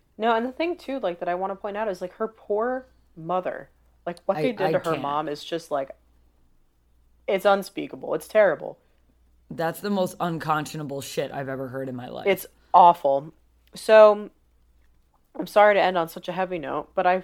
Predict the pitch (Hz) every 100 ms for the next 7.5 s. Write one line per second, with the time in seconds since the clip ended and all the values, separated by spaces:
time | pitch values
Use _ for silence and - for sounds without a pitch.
0 | - 247 320 - 247 226 208 196 180 180
1 | 160 160 151 - 147 147 160 147 - 151
2 | 143 - 131 147 185 175 160 160 160 165
3 | 160 160 165 175 170 170 - 220 - -
4 | - _ _ _ _ _ _ _ 143 143
5 | 143 143 143 139 131 - _ _ _ _
6 | 247 151 160 175 185 185 170 160 - 170
7 | 156 151 139 139 185